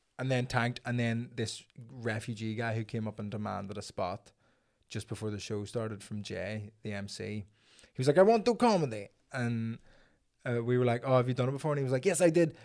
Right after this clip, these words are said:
I did f-, a five-minute spot at my uni, uh, where it was a charity, uh, for people with mental health problems.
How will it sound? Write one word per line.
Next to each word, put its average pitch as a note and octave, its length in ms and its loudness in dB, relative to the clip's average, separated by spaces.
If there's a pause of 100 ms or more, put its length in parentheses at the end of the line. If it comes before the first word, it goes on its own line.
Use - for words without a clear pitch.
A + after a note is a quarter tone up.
I D3 60 -2
did D#3 220 6
f-, - 240 -14
a D3+ 160 6
five-minute F3 500 4
spot F3 280 4
at E3 80 -2
my F3 100 4
uni, F3+ 500 6
uh, D3 220 0
where C#3+ 440 6
it C#3+ 80 0
was C3+ 220 -4
a B2+ 60 -8
charity, E3 640 2 (480)
uh, C3 440 2
for B2+ 400 0
people D#3 280 -2
with C3+ 120 2
mental D3+ 260 2
health D#3+ 220 0
problems. D#3+ 460 0